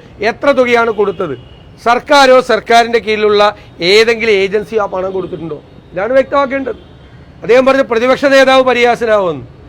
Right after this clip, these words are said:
ഞാനെന്തിനാ പരിഹാസനാവുന്നത്? പണം കൊടുത്ത് മാർക്കിടിച്ച മുഖ്യമന്ത്രിയല്ലേ പരിഹാസനാവേണ്ടത്? പണം കൊടുത്ത് മാർക്കിടിക്കല്ലേ?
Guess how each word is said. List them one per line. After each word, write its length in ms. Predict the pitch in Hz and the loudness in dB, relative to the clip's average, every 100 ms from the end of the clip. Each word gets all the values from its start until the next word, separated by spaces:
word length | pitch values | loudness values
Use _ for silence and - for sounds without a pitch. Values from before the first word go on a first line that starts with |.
| - - - | -20 -20 -10
ഞാനെന്തിനാ 460 | 175 208 240 254 | -4 -2 0 2
പരിഹാസനാവുന്നത്? 880 | 262 254 254 254 262 247 254 254 262 - - - - - - | 2 2 2 0 -2 -2 -2 -4 -8 -12 -20 -20 -20 -20 -8
പണം 240 | 202 330 277 | -2 0 2
കൊടുത്ത് 340 | 285 269 277 | 2 0 0
മാർക്കിടിച്ച 580 | 254 233 233 254 262 214 | 2 2 0 -2 -4 0
മുഖ്യമന്ത്രിയല്ലേ 680 | 254 233 240 254 262 269 254 | -2 -2 0 2 4 2 2
പരിഹാസനാവേണ്ടത്? 760 | 220 214 214 202 202 190 165 156 - - - - - - | 2 0 0 0 -2 -2 -4 -10 -18 -20 -20 -20 -14 -6
പണം 220 | 226 285 | -2 0
കൊടുത്ത് 200 | 320 311 | 0 0
മാർക്കിടിക്കല്ലേ? 720 | 285 254 233 254 214 208 151 | 2 2 0 -6 -4 -4 -4